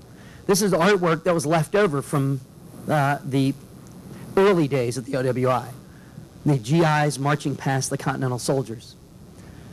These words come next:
And the slogan here and the dates at the top didn't exist. The artist simply put out this image and allow the American young man, citizen,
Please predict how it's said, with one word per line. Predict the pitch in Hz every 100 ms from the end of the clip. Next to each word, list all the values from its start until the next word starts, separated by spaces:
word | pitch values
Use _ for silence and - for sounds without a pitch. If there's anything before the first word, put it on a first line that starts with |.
| -
And | 147 147 147
the | 135
slogan | - 170 220 196 180 139
here | 220 175 139 175 -
and | 156
the | 143
dates | 123 196 202 -
at | 139
the | - - - -
top | 220 151 - -
didn't | 123 180
exist. | 180 196 202 - - - - - - - -
The | 165 160
artist | 202 214 - -
simply | - 220 214 165
put | 147 - 226
out | 185 160
this | 202 196
image | 214 220 147 - - - - - - -
and |
allow | 160 156 185 202
the | 175 160
American | 165 190 190 - 160 151 135 -
young | 160 175
man, | 147 196 143 135 - - - -
citizen, | - 202 180 - 127